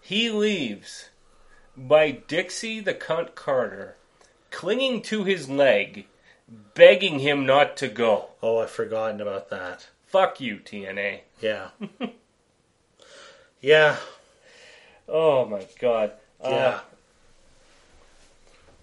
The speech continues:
Speaker 2: Yeah. No, yeah, yeah.
Speaker 1: And then we, we can go
Speaker 2: That's
Speaker 1: to
Speaker 2: one of the worst things ever. <laughs>
Speaker 1: Well, no, the, one of the worst things ever, I was about to actually say this. The,
Speaker 2: Okay.
Speaker 1: the, the worst thing.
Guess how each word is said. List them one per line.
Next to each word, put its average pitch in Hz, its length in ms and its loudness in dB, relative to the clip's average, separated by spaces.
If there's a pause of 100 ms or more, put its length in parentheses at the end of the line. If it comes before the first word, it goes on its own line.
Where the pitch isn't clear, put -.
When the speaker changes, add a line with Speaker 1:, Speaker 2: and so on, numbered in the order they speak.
(440)
Speaker 2:
Yeah. 143 240 -8 (680)
No, 160 320 -4
yeah, 180 140 -6 (100)
yeah. 160 240 0 (400)
Speaker 1:
And 185 100 0
then 220 200 4
we, 220 100 -4 (100)
we 190 140 -6
can 180 220 -10
go 170 80 0
Speaker 2:
That's 269 160 8
Speaker 1:
to 349 80 -2
Speaker 2:
one 294 100 4
of 175 60 4
the 143 40 0
worst 156 260 6
things 156 200 0
ever. - 440 4
<laughs> - 40 -14 (360)
Speaker 1:
Well, 202 180 4
no, 202 260 8
the, 147 80 0
one 185 220 8
of 302 80 8
the 220 80 6
worst 196 300 4
things 160 260 0
ever, 143 280 6
I 135 80 6
was 143 140 -4
about 143 260 4
to 139 80 2
actually 127 280 2
say 156 220 -2
this. 110 200 -6
The, 147 140 -2
Speaker 2:
Okay. 170 320 2
Speaker 1:
the, 156 60 -12
the 202 260 -4
worst 202 400 2
thing. 110 180 -2